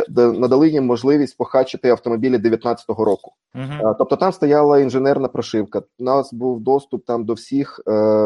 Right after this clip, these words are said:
Speaker 1: до всієї документації, яку ми тільки забажали. Е,
Speaker 2: Мгм.
Speaker 1: до нас приїхали спеціалісти, які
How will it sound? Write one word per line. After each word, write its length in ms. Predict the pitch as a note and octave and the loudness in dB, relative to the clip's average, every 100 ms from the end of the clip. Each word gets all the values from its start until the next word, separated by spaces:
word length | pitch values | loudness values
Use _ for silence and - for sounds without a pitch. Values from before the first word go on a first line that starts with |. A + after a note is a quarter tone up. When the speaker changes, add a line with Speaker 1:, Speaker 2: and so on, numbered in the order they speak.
| G#2+ | 0
Speaker 1:
до 80 | A2+ | -2
всієї 220 | - C3+ | -2 -2
документації, 560 | B2 A#2+ A#2 A#2+ - | -2 -4 -2 -2 -2
яку 120 | A2+ A#2 | -6 -4
ми 80 | |
тільки 240 | A2 A2+ A2+ | -6 -6 -4
забажали. 500 | A2+ G#2 G#2 F#2 F2 _ - _ | -4 -4 -2 -2 -4 _ -20 _
Е, 220 | F#2+ F#2+ F#2+ | -8 -6 -6
Speaker 2:
Мгм. 200 | G2 F#2+ | -6 -6
Speaker 1:
до 80 | |
нас 120 | A2+ C#3 - | -6 -8 -2
приїхали 340 | C3+ D3 C3 | 0 2 0
спеціалісти, 840 | C3 A2 C3+ B2+ C#3 - B2+ A#2 - - | -2 -2 2 2 2 2 2 2 0 -8
які 260 | A#2+ - | -6 2